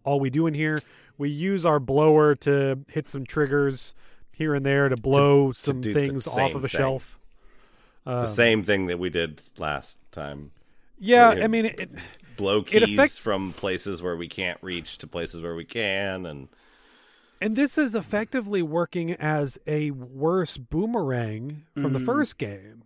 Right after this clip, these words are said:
Speaker 2: Mm-hmm.
Speaker 1: uh, where you have to, you have to trigger it by blowing at the screen. You didn't have to do that with the boomerang, uh, but you would still use the boomerang to catch things from a distance to either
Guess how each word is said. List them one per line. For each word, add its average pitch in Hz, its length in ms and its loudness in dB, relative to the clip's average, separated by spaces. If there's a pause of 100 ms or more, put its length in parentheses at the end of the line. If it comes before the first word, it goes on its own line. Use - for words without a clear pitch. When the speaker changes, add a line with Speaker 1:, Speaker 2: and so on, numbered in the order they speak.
(280)
Speaker 2:
Mm-hmm. 123 320 0
Speaker 1:
uh, 143 220 4
where 160 320 8
you 156 180 0
have 170 240 4
to, 151 260 4
you 143 160 -2
have 165 180 2
to 139 80 -6
trigger 190 520 0
it 143 120 0
by 143 140 0
blowing 156 400 4
at 156 80 -2
the 139 60 -12
screen. 226 460 -2
You 135 100 -4
didn't 190 160 -4
have 170 100 -6
to 156 60 -8
do 170 220 -6
that 180 120 0
with 123 100 -12
the 117 80 -4
boomerang, 135 640 -2 (360)
uh, 139 240 2
but 147 220 -2
you 151 120 -2
would 147 160 -4
still 202 460 2
use 165 280 -4
the 170 80 -2
boomerang 160 460 -2
to 131 80 -6
catch - 360 -6
things 156 240 -2
from 135 160 -4
a 120 40 -4
distance 135 480 -4
to 151 80 -4
either 131 240 -2